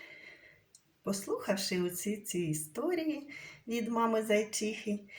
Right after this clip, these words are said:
зайченя Тишко дізналося, скільки в світі любові і де вона живе,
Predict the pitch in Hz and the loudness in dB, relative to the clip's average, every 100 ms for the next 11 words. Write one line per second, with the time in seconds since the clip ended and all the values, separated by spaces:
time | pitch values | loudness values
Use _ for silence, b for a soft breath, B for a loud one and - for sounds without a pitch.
0 | B B 185 185 - 185 185 180 170 170 | B B 0 2 2 2 4 2 2 -2
1 | - - 175 160 156 156 175 208 269 220 | -2 -2 -2 0 0 0 2 2 2 -2
2 | - 175 170 - - 392 403 - 254 - | -2 -6 -6 -8 0 0 0 -2 -4 -2
3 | 226 247 247 226 202 180 175 160 190 247 | -2 0 0 0 2 2 0 0 0 2
4 | 247 185 151 165 156 160 175 220 208 185 | 2 0 0 -2 0 0 2 2 2 0
5 | 175 190 170 160 147 180 | 0 -2 -2 -2 -4 -6